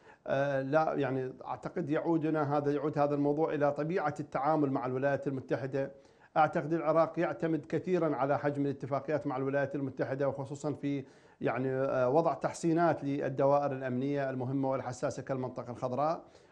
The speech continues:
وبالتالي أنا أعتقد ليست لدينا، ليس للعراق حرية مطلقة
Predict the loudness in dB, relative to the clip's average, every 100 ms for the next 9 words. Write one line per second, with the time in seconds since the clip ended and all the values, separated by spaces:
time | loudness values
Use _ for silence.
0 | -4 0 0 4 6 6 4 2 0 -4
1 | -4 -2 2 2 2 0 0 0 2 4
2 | 4 2 0 2 0 2 0 0 0 0
3 | 2 0 -2 -4 0 2 2 2 0 2
4 | 0 2 -4